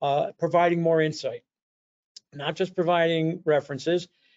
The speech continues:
but what those references mean, and, and, and talk more about what the business should be doing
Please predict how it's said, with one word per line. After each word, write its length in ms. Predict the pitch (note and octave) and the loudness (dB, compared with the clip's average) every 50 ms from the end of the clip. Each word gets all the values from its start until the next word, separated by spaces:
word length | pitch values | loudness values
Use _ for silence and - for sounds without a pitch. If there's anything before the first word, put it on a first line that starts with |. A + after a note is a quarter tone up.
| _ _ _ | _ _ _
but 140 | - D#3 D3+ | 0 2 4
what 160 | D#3+ E3 E3 | 2 2 4
those 180 | F3 E3 D#3 C#3+ | 4 4 4 4
references 480 | E3 D#3+ D#3+ D#3+ D#3+ D3+ - D3+ C3 | 4 4 2 2 -2 -8 -8 -8 -6
mean, 580 | C#3+ D#3 E3 E3 D#3+ D3+ D3+ D3+ D3 D3 D3 D3 _ _ _ _ _ _ - | -4 -2 0 0 0 0 0 -2 -2 -4 -6 -8 _ _ _ _ _ _ -8
and, 160 | C#3+ D3 - | -6 -6 -4
and, 280 | - F3 D#3+ D#3+ D#3 - - | -4 -4 -2 -2 -4 -6 -6
and 240 | - E3 D#3+ D3+ - | -6 -6 -6 -6 -6
talk 320 | - - F3 F3+ F3 - - | -4 -2 0 0 -2 -2 -2
more 380 | D3+ D#3 D#3+ F3+ F#3 F#3+ G#3+ A#3 | 0 4 6 6 6 6 4 2
about 560 | F3+ - - D#3+ D#3 D#3 D#3 D#3 D#3+ F#3+ F#3+ | 2 0 0 0 0 2 2 2 2 0 -2
what 520 | D#3+ D3 D3+ D#3+ E3 E3 D#3+ D#3+ D#3+ - _ _ _ _ _ _ _ _ | -2 0 2 4 4 6 4 4 2 -2 _ _ _ _ _ _ _ _
the 80 | - D3+ | -4 -4
business 420 | C3+ C3 G3 A#3 G3+ G3+ G#3 F#3+ | 0 2 2 4 4 2 -2 -2
should 280 | - - - F#3 F3 D3+ | -2 0 0 0 0 0
be 140 | F3 E3+ D#3+ | -2 -4 -4
doing 720 | D#3+ F3+ A3 A3 F#3 D#3 D3 C#3 C3+ C#3 D3+ E3+ F#3+ F#3 | 0 2 2 4 4 2 2 0 -2 -4 -4 -6 -8 -10